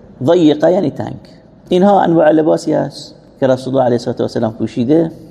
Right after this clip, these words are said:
چه از اون یمنیش، چه از اون رومیش، و رنگ‌های مختلفش، چه از قرمز، چه از سیاه و چه از سبز، که بعضی هاشون قاطی بوده با رنگ دیگر از سیاه یا سفیدی. اینها لباسایی هست که اصل درش حلاله برای مرد،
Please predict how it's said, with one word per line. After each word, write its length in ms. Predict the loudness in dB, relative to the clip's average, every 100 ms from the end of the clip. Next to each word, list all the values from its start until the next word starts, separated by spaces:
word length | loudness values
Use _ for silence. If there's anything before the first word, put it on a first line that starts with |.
| -20 -6
چه 120 | 2
از 200 | 2 2
اون 100 | 0
یمنیش، 640 | 0 0 0 0 0 -2 -2
چه 80 |
از 140 | -2 -2
اون 120 | -6
رومیش، 500 | -6 -6 -12 -18 -20 -20 -20 -4
و 80 | 0
رنگ‌های 400 | 2 2 2 2
مختلفش، 540 | 0 0 0 2 -2
چه 120 | 0 -2
از 180 | 0
قرمز، 540 | -2 -2 -2 -4 -8 -20 -20 -16
چه 100 | -2
از 120 | -2 -2
سیاه 440 | -6 0 2 2
و 80 | 2
چه 140 | 0
از 100 | -2
سبز، 500 | 0 0 0 -2 -14 -20 -20 -6
که 80 | 0
بعضی 320 | 2 2 2
هاشون 260 | 0 -2
قاطی 360 | -4 -2 -2 -2
بوده 200 | -2 0
با 100 | 2
رنگ 300 | 2 0 -2
دیگر 320 | 0 0 2
از 160 | 2 -2
سیاه 420 | -8 -4 -2 -2
یا 100 | -4
سفیدی. 440 | -6 -10 -10 -12 -14 -20 -20 -2
اینها 180 | 2
لباسایی 480 | 4 4 2 0 -2
هست 240 | -2 -4 -6
که 160 | -2
اصل 300 | -2 -4 -4
درش 420 | -2 -2 -4 -10 -4
حلاله 400 | 0 2 4 4
برای 240 | 4 2
مرد، 260 | 0 -2